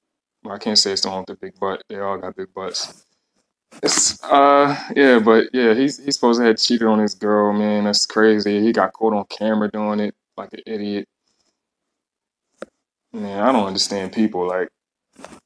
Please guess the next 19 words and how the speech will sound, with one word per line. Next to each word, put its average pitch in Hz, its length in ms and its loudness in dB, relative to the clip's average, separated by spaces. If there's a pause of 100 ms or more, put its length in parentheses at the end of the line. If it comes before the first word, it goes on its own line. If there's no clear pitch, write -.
(460)
how 123 180 2
do 131 80 2
you 120 80 4
cheat 117 260 4
on, 104 240 2
for 95 140 -14
one, 113 260 2
how 120 120 2
do 156 80 -2
you 147 60 -2
cheat 120 240 2
on 101 140 0
one 101 120 -2
of 92 60 -6
the 85 60 -10
Kardashians? 92 840 -6
Like, 87 200 -20
that's 123 220 -8
just - 400 -10